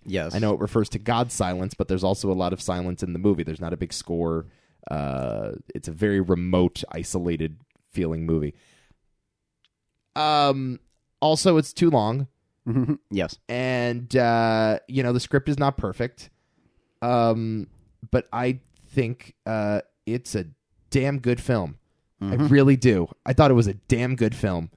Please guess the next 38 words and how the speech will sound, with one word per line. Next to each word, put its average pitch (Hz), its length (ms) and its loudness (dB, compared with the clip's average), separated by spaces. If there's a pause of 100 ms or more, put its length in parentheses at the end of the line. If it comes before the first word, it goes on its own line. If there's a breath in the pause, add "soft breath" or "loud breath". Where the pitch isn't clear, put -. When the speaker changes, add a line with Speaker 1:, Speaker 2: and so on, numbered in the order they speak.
(140)
Speaker 1:
And 101 180 -2
that's 95 280 -4
one 110 140 0
of 113 60 0
my 113 300 -2
favorite 139 320 -2
Scorsese 107 540 -6
films. - 320 -16 (460 loud breath)
It, 110 140 -4
it 120 260 -4
only 139 220 2
gets 147 160 4
better 113 320 4 (320)
the 107 80 -4
more 113 160 0
you, 113 120 2
you, 110 200 -6 (100)
the 113 60 -8
more 120 160 0
you 123 160 -2
let 113 120 2
it 117 100 -10
sit. 104 260 -4
Speaker 2:
You 160 180 6
know, 208 520 10
it's - 260 2
really 202 400 8
moving, 196 500 10
man. 135 400 2
I, 156 120 4
Speaker 1:
Mm. - 40 -8
Speaker 2:
I 156 120 6
think 160 300 0
this 196 240 8
guy 151 680 4 (840)
does 170 400 8
religious 151 540 6
filmmaking 135 800 0